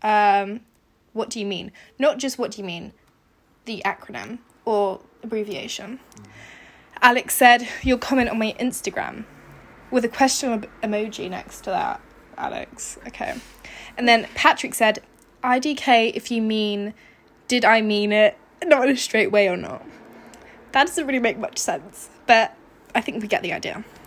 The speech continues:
Speaker 1: And then Alex sent two crying emojis, and then, "Sure, X." Patrick said, "I'm straight." Liar. "But of course I meant it. Thanks for the compliment then." And then this is where it gets a bit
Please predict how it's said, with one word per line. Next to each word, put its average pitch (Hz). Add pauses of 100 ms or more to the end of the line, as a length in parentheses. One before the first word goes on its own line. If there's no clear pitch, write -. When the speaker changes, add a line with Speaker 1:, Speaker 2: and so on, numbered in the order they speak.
(680)
Speaker 1:
And 262
then 247
Alex 240
sent 233
two 233
crying 330
emojis, 233 (200)
and 226
then, 214
"Sure, 202 (140)
X." - (1120)
Patrick -
said, 226
"I'm 233
straight." 185 (1300)
Liar. - (720)
"But 339
of 339
course 403
I 330
meant 311
it. 214 (1040)
Thanks 247
for 233
the 226
compliment 160
then." 117 (1500)
And 247
then 254
this 262
is 233
where 208
it -
gets -
a -
bit 180